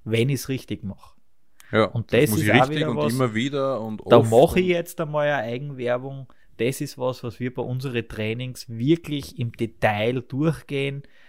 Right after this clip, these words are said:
Speaker 1: ähm, mit einfachen Tipps und Tricks erklären, wie kann ich mich selbst dazu bringen, wenn ich jetzt eben keinen Instruktor hab, der mitfährt mit mir,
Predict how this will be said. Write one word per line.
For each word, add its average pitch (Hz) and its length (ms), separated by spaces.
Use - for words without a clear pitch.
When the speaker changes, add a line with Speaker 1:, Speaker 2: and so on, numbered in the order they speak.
Speaker 1:
ähm, 113 480
mit 120 300
einfachen 135 720
Tipps 151 280
und - 240
Tricks 143 540
erklären, 117 800
wie 151 220
kann 127 360
ich - 240
mich 113 200
selbst - 480
dazu 120 280
bringen, 139 420
wenn 123 160
ich 113 80
jetzt 110 240
eben 104 220
keinen 151 300
Instruktor 104 600
hab, 104 220
der 107 100
mitfährt 110 480
mit 117 180
mir, 143 260